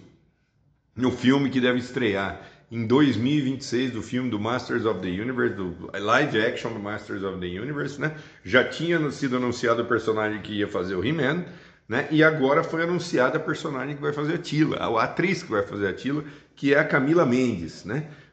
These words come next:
Uma personagem, ela é uma atriz relativamente conhecida aí, mas ela foi anunciada pra ser a Teela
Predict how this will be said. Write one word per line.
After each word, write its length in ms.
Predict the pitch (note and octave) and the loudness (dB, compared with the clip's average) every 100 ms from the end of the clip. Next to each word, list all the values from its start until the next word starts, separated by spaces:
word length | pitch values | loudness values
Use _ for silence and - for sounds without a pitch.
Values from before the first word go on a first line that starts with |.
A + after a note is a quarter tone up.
| - | -12
Uma 140 | E3 | -8
personagem, 640 | E3 F#3+ G3 F3+ F#3 F3 F3 - | -2 0 0 0 0 -2 -6 -6
ela 400 | C#3 D#3+ F3+ E3 | -2 0 0 0
é 60 | D#3+ | -2
uma 140 | F3 | -2
atriz 280 | E3+ E3+ D#3 | -2 -2 0
relativamente 920 | D#3+ G3 G3 E3 C3 D3+ C#3 B2+ B2 | 4 6 4 2 0 0 0 -2 -6
conhecida 480 | - C#3 C3+ D3+ C#3 | -6 -4 -4 -4 -2
aí, 140 | B2+ D3 | -2 -2
mas 260 | D#3 C#3+ | -2 0
ela 220 | C3 C#3+ | 2 2
foi 160 | C#3+ D3+ | 0 -2
anunciada 520 | D3 D3 - A#2 B2 | -4 -4 -2 0 0
pra 160 | - C3 | -2 -4
ser 300 | - B2 - | -4 -6 -2
a 120 | C3+ | -2
Teela 520 | C3+ - C3 C#3+ C#3+ | -2 2 2 4 0